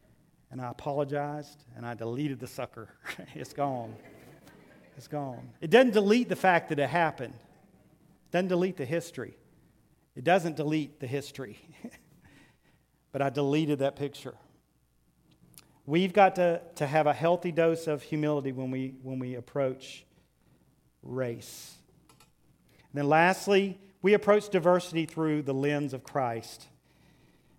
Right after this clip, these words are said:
We're not, look, we're, we're not asking anyone to drop your race. We're not asking you to drop your culture. God made you who you are. Be who you are. Celebrate it. We celebrate differences here at Tri-Cities Church. We love it.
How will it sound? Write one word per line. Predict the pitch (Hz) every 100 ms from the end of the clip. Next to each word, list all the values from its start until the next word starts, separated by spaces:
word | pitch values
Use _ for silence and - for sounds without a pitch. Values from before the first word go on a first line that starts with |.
| _ _ _ _
We're | 175
not, | 269 294 - -
look, | 226 165 -
we're, | 190 220 202
we're | 202
not | 226 240 233
asking | 208 196 196 175
anyone | 185 185 180 170
to | 147
drop | 143 151 143
your | 135
race. | 123 123 - - - - _ _ -
We're | 175
not | 233 220
asking | 202 226 - 214 196
you | 196
to | 196 180 170 160 160 - - -
drop | 127 147 170 190
your | 190
culture. | - 180 180 - 139
God | 135 180 240 202
made | 202 214 190
you | 208
who | 185 208
you | 196 190 185
are. | 208 147 - - - 139
Be | 190 233 254
who | 202
you | 226 214 208
are. | 226 180 135
Celebrate | - - 220 247 254 214 175 135
it. | - - -
We | 196 233
celebrate | - - 254 269 220 214 170
differences | 180 170 147 147 131
here | 151
at | 131
Tri-Cities | 147 135 - 127 117
Church. | - 127 120
We | 160
love | 160 185 226
it. | 143 -